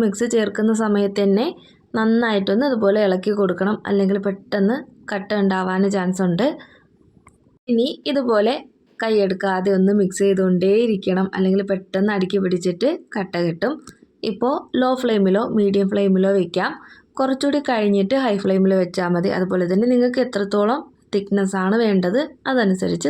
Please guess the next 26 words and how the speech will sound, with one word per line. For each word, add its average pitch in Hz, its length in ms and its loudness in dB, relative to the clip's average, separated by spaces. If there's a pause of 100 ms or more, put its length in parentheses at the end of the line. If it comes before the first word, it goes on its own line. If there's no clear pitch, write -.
സെറ്റാക്കി 185 500 -2
എടുക്കാം. 170 300 -4 (1040)
നിങ്ങൾക്ക് 269 400 0 (340)
കുറച്ചും 247 480 -2
കൂടി 262 240 2
നന്നായിട്ട് 240 540 -2
തിക്ക് 247 360 -4
ആവണമെന്നുണ്ടെങ്കിൽ 233 840 0 (720)
ഈ - 20 0 (140)
ഒരു 247 180 2
പരുവം 220 420 0
കഴിഞ്ഞിട്ട് 190 420 0
കുറച്ചുകൂടി 196 560 0
ഒന്ന് 185 160 2
ഒരു 190 160 0
അഞ്ച് 196 280 2
മിനിറ്റും 190 380 0
കൂടി 175 160 0 (100)
നന്നായിട്ടൊന്ന് 175 680 0 (100)
തിളപ്പിച്ചെടുക്കണം. 190 720 -2 (600)
പിന്നെ 240 220 2 (180)
ഇതിരിക്കും 240 480 -2
തോറും 262 260 0
വീണ്ടും 254 300 0
വീണ്ടും 262 280 0
തിക്കായിട്ടാണ് 240 640 -2